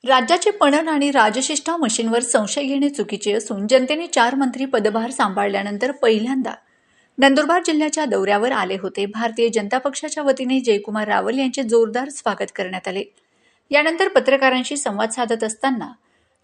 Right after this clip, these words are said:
जयकुमार रावल यांनी राज्याच्या विविध विषयांवर चर्चा केली. राज्याच्या कॅबिनेट मंत्र्यांमध्ये कुठल्याही प्रकारची नाराजी नसून मंत्रिमंडळातील सर्व मंत्री कॅबिनेटच्या बैठकीत सर्व मंत्र आनंदित होते.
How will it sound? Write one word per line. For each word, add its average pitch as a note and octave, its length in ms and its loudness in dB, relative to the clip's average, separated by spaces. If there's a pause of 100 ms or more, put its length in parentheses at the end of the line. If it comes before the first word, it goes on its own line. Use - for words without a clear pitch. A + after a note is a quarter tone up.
जयकुमार E4 440 2
रावल C4 280 4
यांनी B3+ 200 0
राज्याच्या A#3 520 0
विविध A#3 320 -4
विषयांवर A3 540 -4
चर्चा G3 340 -8
केली. F3 280 -12 (460)
राज्याच्या A#3 460 0
कॅबिनेट A3 460 0
मंत्र्यांमध्ये A#3 580 -2
कुठल्याही B3 380 -2
प्रकारची B3+ 460 -4
नाराजी G3 400 -4
नसून A3+ 340 -4 (520)
मंत्रिमंडळातील D#4 800 2
सर्व A#3+ 280 0
मंत्री A3+ 300 -2
कॅबिनेटच्या A3 580 -2
बैठकीत A3+ 580 -4 (340)
सर्व C4 260 4
मंत्र A#3+ 360 0
आनंदित G#3+ 500 0 (120)
होते. - 340 -10